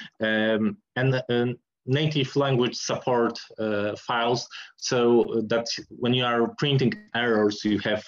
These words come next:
uh, errors in your native language. And those files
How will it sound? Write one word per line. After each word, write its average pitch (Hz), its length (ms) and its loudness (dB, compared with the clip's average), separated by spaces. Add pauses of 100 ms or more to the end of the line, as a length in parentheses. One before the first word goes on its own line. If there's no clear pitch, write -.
(100)
uh, 98 340 0 (120)
errors 101 380 2
in 98 60 2
your 95 300 0
native 98 400 -2
language. 87 500 0 (640)
And 120 240 2
those 139 200 2
files 127 360 0